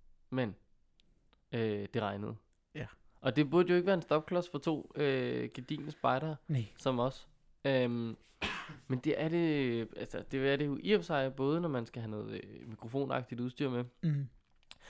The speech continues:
Speaker 1: men jo også fordi, at Whoop er blevet designet af en imbecil. Det kan, det må jeg ikke sige, jeg ved ikke, hvem der har lavet den. Men seriøst, hvorfor fanden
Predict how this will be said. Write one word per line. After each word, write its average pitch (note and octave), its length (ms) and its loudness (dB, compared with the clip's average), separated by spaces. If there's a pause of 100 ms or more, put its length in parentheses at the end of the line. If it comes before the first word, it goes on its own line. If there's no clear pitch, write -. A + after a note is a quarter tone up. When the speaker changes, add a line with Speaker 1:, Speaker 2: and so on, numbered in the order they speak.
(160)
Speaker 1:
men F3 200 4
jo E3 120 6
også G3 400 4
fordi, F3+ 600 -6
at B2+ 180 -4
Whoop C#3 400 -2 (140)
er C3 120 -2
blevet B2 380 -4
designet D3+ 800 0
af B2+ 220 0
en A#2+ 240 -4
imbecil. D3 600 -6 (340)
Det D3+ 140 2
kan, E3 200 0
det - 160 -10
må D#3 80 2
jeg D#3 80 4
ikke E3 160 -4
sige, F3+ 260 -2
jeg D#3+ 140 0
ved E3 80 -2
ikke, E3+ 120 -2
hvem E3+ 120 -4
der D#3+ 80 -8
har D3 80 -4
lavet C#3+ 240 0
den. D#3+ 100 -4 (300)
Men D3 240 2 (200)
seriøst, F3+ 600 -2 (600)
hvorfor C#3 380 0
fanden D#3 840 -4